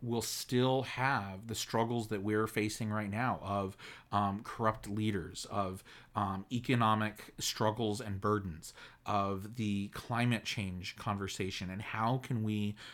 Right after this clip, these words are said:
better prepare ourselves and prepare our environment, uh, for the change that it's going through. Those are still gonna be there, and scouting can still be a part of all of those solutions. And so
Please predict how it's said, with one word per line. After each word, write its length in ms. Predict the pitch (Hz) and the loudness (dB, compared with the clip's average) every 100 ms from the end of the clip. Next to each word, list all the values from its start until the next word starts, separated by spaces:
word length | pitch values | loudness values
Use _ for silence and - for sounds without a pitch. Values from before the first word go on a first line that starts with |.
| - 104 | -14 -4
better 260 | 110 110 | 0 0
prepare 320 | 104 101 110 | 0 -4 -2
ourselves 480 | 101 - 107 117 147 | -2 0 2 4 4
and 100 | 117 | 2
prepare 360 | 101 - 104 101 | -2 -4 -2 0
our 240 | 101 101 | 2 0
environment, 760 | 95 95 92 98 107 127 139 - - - - | 0 -2 -2 0 0 0 -2 -12 -18 -20 -10
uh, 220 | 95 92 92 | -6 -6 -8
for 320 | - 113 101 | -6 0 0
the 100 | 98 | 0
change 440 | - 101 101 101 104 | -4 -4 -2 -4 -2
that 160 | 107 | 0
it's 140 | 135 - | 0 0
going 260 | 101 87 | -4 -4
through. 260 | 82 - 73 - - - - _ 123 | -6 -8 -8 -8 -16 -18 -20 _ -6
Those 380 | 120 151 185 | 6 8 8
are 40 | 185 | 6
still 280 | - 165 147 | 2 2 4
gonna 180 | 151 | 4
be 160 | 135 170 | 2 0
there, 200 | 143 - | 0 -4
and 100 | 104 | -6
scouting 400 | - - 123 143 | -4 0 2 2
can 120 | 127 117 | 2 -2
still 220 | - 117 | 0 0
be 120 | 113 | 2
a 80 | 104 | 0
part 380 | - 104 95 - - | 0 -2 -2 -4 0
of 460 | 110 120 92 98 - | 2 2 2 -6 -10
all 300 | 107 107 113 | -2 2 4
of 180 | 110 101 | 2 0
those 240 | 95 92 | -4 -4
solutions. 560 | - 104 113 123 90 82 | -4 0 0 0 -4 -4
And 140 | 107 | -4
so 340 | - 110 101 | 2 4 4